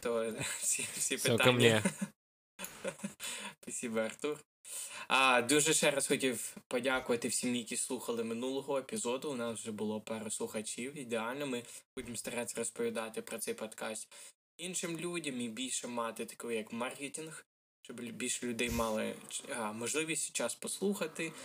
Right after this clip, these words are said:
Speaker 1: І те ж саме, а, а, ну, т-, якщо їм цікаво, щоб вони задавали питання, у нас є, ми відкрили Instagram-сторінку, то я буду більше старатися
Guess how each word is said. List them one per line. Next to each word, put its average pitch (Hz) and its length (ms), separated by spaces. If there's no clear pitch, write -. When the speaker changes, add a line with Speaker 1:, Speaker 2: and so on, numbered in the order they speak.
Speaker 1:
І - 220
те 185 260
ж - 140
саме, 160 440
а, - 380
а, 113 380
ну, 165 300
т-, - 160
якщо 151 240
їм 180 140
цікаво, 165 480
щоб 143 140
вони 143 200
задавали 131 480
питання, 135 420
у - 20
нас 113 340
є, 123 340
ми 120 200
відкрили 113 440
Instagram-сторінку, 117 1000
то 117 260
я 123 100
буду 117 280
більше 110 280
старатися 113 640